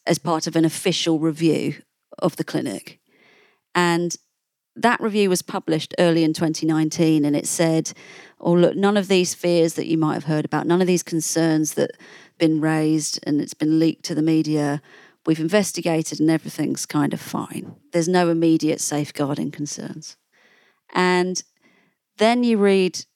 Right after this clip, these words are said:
what a sizable number of clinicians told the person carrying out that review, who was the then medical director. And it's,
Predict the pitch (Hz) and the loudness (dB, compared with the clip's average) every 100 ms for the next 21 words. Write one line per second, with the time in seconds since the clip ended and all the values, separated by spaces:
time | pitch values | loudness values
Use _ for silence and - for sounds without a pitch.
0 | _ _ _ - - 175 160 - _ _ | _ _ _ -16 0 2 2 0 _ _
1 | _ _ 175 - 185 190 165 165 175 170 | _ _ -4 0 2 2 0 0 2 2
2 | 160 156 151 - 156 151 - 147 143 - | 2 0 -2 -2 -2 0 0 -2 -2 -6
3 | - - 165 147 156 175 - _ _ _ | -8 0 0 2 -4 -6 -16 _ _ _
4 | _ _ 175 170 156 160 165 156 151 156 | _ _ -2 -2 0 -2 -2 0 0 0
5 | - 143 - 143 143 151 175 151 147 - | -2 -4 -4 -2 0 0 0 0 -2 -4
6 | - 160 180 170 143 151 - - 120 - | -6 -2 0 0 -2 -6 -10 -10 -10 -10
7 | - - - - - - - - - - | -12 -14 -14 -20 -20 -20 -20 -20 -20 -20
8 | _ _ _ - 185 - - - - | _ _ _ -2 0 2 0 -2 -4